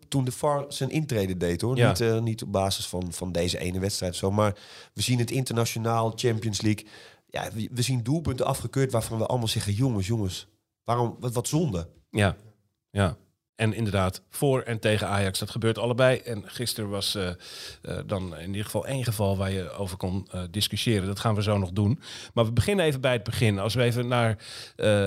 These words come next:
Speaker 2: het, eh, het begin van die wedstrijd, eh, de opvallendste naam in de opstelling.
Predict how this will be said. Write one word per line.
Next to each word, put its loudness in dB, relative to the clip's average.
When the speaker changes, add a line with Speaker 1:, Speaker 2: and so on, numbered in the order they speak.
Speaker 2:
het, -2
eh, 2
het -8
begin 4
van -2
die 0
wedstrijd, 2
eh, -2
de 0
opvallendste 0
naam 4
in 4
de 2
opstelling. 2